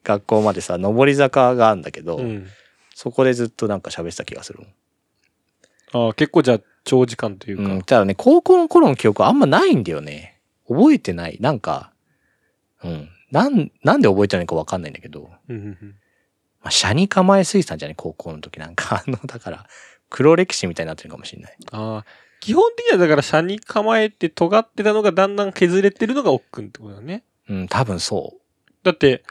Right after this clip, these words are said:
Speaker 1: <laughs> 多分そうだね。
Speaker 2: 毎週ドラマ楽しみにしてるやつなんてっていう尖りも最近削れたんだもんね。
Speaker 1: そう、削れた。だからふと自分が楽しみ、ドラマを楽しみにしてるのを気づいて、
Speaker 2: うん。
Speaker 1: ちょっと悲しくなるもんね。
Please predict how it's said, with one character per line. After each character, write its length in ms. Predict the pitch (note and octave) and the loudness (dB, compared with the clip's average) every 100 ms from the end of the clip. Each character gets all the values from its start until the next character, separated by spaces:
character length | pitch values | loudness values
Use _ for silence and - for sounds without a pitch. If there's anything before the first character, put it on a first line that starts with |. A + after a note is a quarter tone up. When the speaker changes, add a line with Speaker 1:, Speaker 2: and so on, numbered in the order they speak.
| D3+ | 0
Speaker 1:
<laughs> 200 | - D#3 - | 4 2 4
多 140 | D#3+ | 2
分 220 | - A#2+ | 2 -2
そ 220 | G2+ B2 | 0 0
う 20 | G2 | 0
だ 140 | E2+ | -4
ね。 200 | E2+ E2+ _ | -10 -12 _
Speaker 2:
毎 280 | F#3 B3+ C#4 | 2 4 4
週 320 | - C#4 C4 | 0 -2 2
ド 80 | C4+ | 2
ラ 100 | B3+ | 2
マ 100 | G3 | 2
楽 200 | F#3+ G#3 | 2 0
し 100 | A3+ | 2
み 120 | G3+ | -2
に 80 | E3+ | -2
し 100 | - | 2
て 120 | F3+ | 4
る 260 | F3 F3 E3+ _ - | 6 4 2 _ 0
や 100 | F3+ | 0
つ 100 | F3+ | 2
な 120 | F3+ | 0
ん 20 | F3+ | 0
て 140 | A3+ | 0
っ 40 | |
て 200 | G#3+ - | -2 2
い 200 | G3+ G3 G3 | 2 4 0
う 60 | - _ _ _ | -4 _ _ _
尖 280 | - F#3+ G#3+ | 2 6 6
り 120 | A3+ | 4
も 140 | G#3+ C3+ | 2 2
最 220 | - E3+ | 4 2
近 140 | D#3+ | 2
削 180 | D#3 D3 | -2 0
れ 60 | C#3 | 0
た 80 | B2+ | -2
ん 20 | |
だ 60 | |
も 80 | F#2 | -6
ん 40 | G#2 | -16
ね。 60 | |
Speaker 1:
そ 220 | C#3+ - F2 | -12 -8 -8
う、 40 | |
削 220 | - E2+ | -6 -6
れ 120 | E2 E2 | -6 -4
た。 80 | |
だ 80 | D#2+ | -6
か 60 | - _ _ _ _ _ _ _ _ _ _ _ _ _ _ _ | -6 _ _ _ _ _ _ _ _ _ _ _ _ _ _ _
ら 100 | A2+ | -6
ふ 120 | G2 - | -6 2
と 240 | B2 F#2+ A2 | 2 2 -4
自 180 | G2 | -6
分 260 | G2+ A#2 A2+ | 0 0 2
が 300 | C#3 D#3+ F2+ | 2 2 0
楽 200 | - G#2+ | -2 -2
し 140 | G#2+ A#2+ | 0 0
み、 220 | F#2 E2+ | -2 -2
ド 120 | G#2 | 2
ラ 80 | A#2 | 4
マ 100 | A#2+ | 2
を 40 | A#2 | 2
楽 160 | A#2+ | 0
し 120 | A#2 | 0
み 80 | B2+ | -2
に 40 | A2 | -2
し 60 | |
て 100 | - | -4
る 120 | A2 | -2
の 120 | A2+ A2 | 0 4
を 240 | C#3 A2 A2+ | 4 4 -2
気 120 | - B2 | -4 0
づ 80 | |
い 80 | D3+ | 0
て、 340 | - E3+ B2+ - | 4 4 4 -2
Speaker 2:
う 20 | |
ん。 40 | _ _ _ _ | _ _ _ _
Speaker 1:
ち 120 | - G2+ | -12 -10
ょ 20 | |
っ 40 | |
と 180 | - A2 | -4 0
悲 120 | C3 | 0
し 100 | C#3 | 0
く 100 | - | 0
な 100 | B2+ | 0
る 80 | E2+ | 0
も 100 | C2 | -6
ん 80 | - | -20
ね。 180 | - | -20